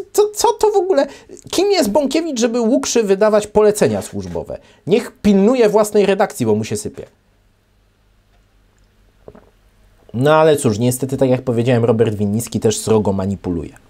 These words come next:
Kolejna, e, sprawa, jeśli chodzi o ukraińsko-onucyzm, to kwestia, że po migach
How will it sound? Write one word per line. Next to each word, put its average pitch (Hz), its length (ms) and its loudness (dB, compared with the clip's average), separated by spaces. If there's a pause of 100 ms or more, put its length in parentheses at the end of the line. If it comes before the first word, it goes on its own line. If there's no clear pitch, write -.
(2250)
Kolejna, 165 840 4
e, 127 340 4
sprawa, 151 880 2 (160)
jeśli 143 300 0
chodzi 139 360 4
o 135 60 6
ukraińsko-onucyzm, 131 1500 -2 (420)
to 131 460 4
kwestia, 147 640 -2
że 123 180 -2
po 170 180 0
migach 151 680 0